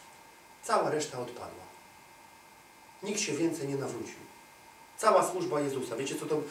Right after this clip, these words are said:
co, co Jezus zrobił? Po trzech i pół rokach, pół, pół roku służby, mimo że karmił tysiące, uzdrawiał tysiące, uwalniał tysiące, zostało sto dwadzieścia osób, kochani. Sto dwadzieścia osób. Sto dwadzieścia osób.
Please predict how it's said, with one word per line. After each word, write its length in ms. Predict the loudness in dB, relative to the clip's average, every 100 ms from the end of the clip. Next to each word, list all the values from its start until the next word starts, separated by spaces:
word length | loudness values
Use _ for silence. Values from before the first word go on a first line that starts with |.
| -10 -6
co, 120 | -4 -2
co 140 | 2
Jezus 280 | 2 2 2
zrobił? 360 | 4 4 2 -4 -8 -18 -20 -6
Po 60 | -2
trzech 260 | 2 2
i 40 | 0
pół 180 | 2 6
rokach, 240 | 6 4
pół, 240 | -2 -4
pół 200 | -4 2
roku 240 | 4 4 0
służby, 380 | -4 -4 -2 -4 -6 -8
mimo 220 | 0 2 4
że 120 | 4
karmił 380 | 6 8 6 4
tysiące, 580 | 2 6 6 6 4 4 -2
uzdrawiał 560 | -4 8 12 12 12 8
tysiące, 600 | 6 10 10 10 4 4 0
uwalniał 400 | 8 10 10 6
tysiące, 380 | 4 4 4 4
zostało 400 | 2 2 4 4
sto 240 | 2 0
dwadzieścia 640 | -2 0 -2 0 -2 -2 0
osób, 360 | 0 -2 -8 -10
kochani. 420 | -12 -10 -8 -10 -12 -16 -12
Sto 300 | -8 -4 -2
dwadzieścia 720 | -2 0 -2 -2 -2 -4 -4
osób. 340 | -6 -6 -10 -16 -18 -20 -20 -20 -20 -20 -20 -20 -14
Sto 320 | -6 -4 -2 -2
dwadzieścia 520 | -2 -2 -2 -4 -4
osób. 420 | -4 -6 -6 -14